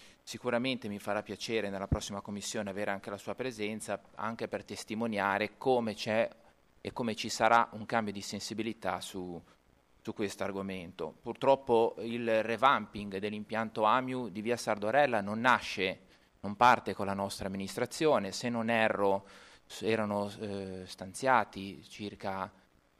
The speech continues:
undici milioni di euro per questo, per questo revamping, poi mi correggerete, quindi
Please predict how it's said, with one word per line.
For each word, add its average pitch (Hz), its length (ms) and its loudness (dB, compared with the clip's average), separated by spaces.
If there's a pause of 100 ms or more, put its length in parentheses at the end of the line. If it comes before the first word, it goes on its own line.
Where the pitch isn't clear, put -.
undici 107 320 -6
milioni 101 420 -4
di 113 180 0
euro 104 280 2
per 98 180 -4
questo, 98 640 -4
per 95 120 -4
questo 101 280 -6
revamping, 101 640 2
poi 98 320 -10
mi 95 140 -10
correggerete, 98 680 -6
quindi 98 360 -6